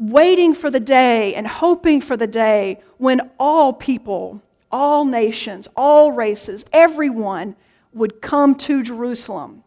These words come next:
and live together in this new creation. This thinking about the past and dreaming of the future is what we,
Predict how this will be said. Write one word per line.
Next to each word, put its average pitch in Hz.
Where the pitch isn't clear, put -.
and 226
live 294
together 220
in 233
this 220
new 220
creation. 202
This -
thinking 359
about 240
the 247
past 240
and 214
dreaming 247
of 220
the 202
future 226
is 277
what 285
we, 294